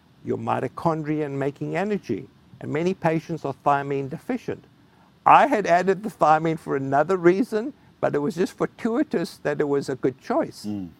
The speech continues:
Speaker 1: And I added corticosteroids because there's, um, synergistic action between corticosteroids and vitamin C. In fact, subsequently, after the s-, after we, we, we did the study, which I'll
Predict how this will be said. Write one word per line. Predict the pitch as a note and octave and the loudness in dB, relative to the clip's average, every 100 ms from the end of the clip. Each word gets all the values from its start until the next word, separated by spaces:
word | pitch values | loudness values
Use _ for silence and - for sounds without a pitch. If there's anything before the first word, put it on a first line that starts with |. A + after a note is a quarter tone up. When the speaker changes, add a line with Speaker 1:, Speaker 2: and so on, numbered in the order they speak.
| _ - | _ -4
Speaker 1:
And | D#3 D#3 | 0 0
I | D3 | 0
added | D3+ D3+ D3 - | 0 -2 -4 -4
corticosteroids | F#3 F3+ - D3+ - - - D3+ C3+ E3 - - | -4 -2 -4 -6 -4 -2 0 0 -2 -6 -10 -12
because | C#3 - D3 C3+ - _ _ - | -6 -2 -2 -4 -14 _ _ -12
there's, | C3 C3+ C3+ C3+ C3 - | -2 0 2 0 -2 -6
um, | B2+ B2 A#2+ A#2 G#2 _ _ _ _ _ | 0 2 0 -6 -16 _ _ _ _ _
synergistic | - F#3+ E3+ - G#3+ - F#3+ - | -2 -2 0 -4 -6 -6 -6 -2
action | E3+ - F#3+ D#3 | -2 -2 -6 -4
between | C#3 C3+ - D3 C3+ B2+ - _ - | -4 -4 -2 0 0 -4 -12 _ -4
corticosteroids | C#3+ C#3 C#3 - C3+ C3 C3 C3 | -4 -2 -4 -2 -2 0 -2 -4
and | B2+ | -2
vitamin | A#2 B2 C3 B2 | -2 -2 -4 -8
C. | - A#3 A3+ - - - _ _ _ _ | -8 -6 -6 -8 -14 -20 _ _ _ _
In | D3 | 0
fact, | - F#3 - | 2 2 0
subsequently, | - A3+ - B3 A3 G#3 - - - | 0 0 0 -4 -2 -2 -4 -4 6
after | D#3 G#3 - - F3+ | 6 6 0 -8 -6
the | D3+ | -6
s-, | - - - - | -8 -16 -16 -6
after | - D3+ E3+ F#3 | 4 4 4 0
we, | D#3+ F3 | 0 -2
we, | C#3 C3+ C3 | -4 -4 -4
we | B2+ B2+ - _ _ _ _ _ - | -6 -10 -14 _ _ _ _ _ -8
did | D#3 | -8
the | - | -8
study, | - - C#3+ C#3 | -12 -6 -4 -2
which | A#2 A2+ | -4 -6
I'll | A2 | -8